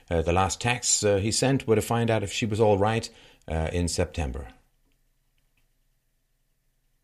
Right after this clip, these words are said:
Loves his mother, cares about his mother, and yet wants to kill his mother.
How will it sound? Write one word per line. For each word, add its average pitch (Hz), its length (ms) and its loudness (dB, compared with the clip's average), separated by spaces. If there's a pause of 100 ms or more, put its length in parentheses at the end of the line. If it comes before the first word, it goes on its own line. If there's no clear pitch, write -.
(320)
Loves 82 240 0
his 82 120 -8
mother, 117 360 -4
cares 104 280 2
about 85 200 -4
his 82 80 -6
mother, 95 280 -8 (2000)
and 78 160 -4
yet 90 380 -4 (1300)
wants 78 200 -8
to - 80 -10
kill 73 220 -2
his 69 180 -8
mother. 69 240 -12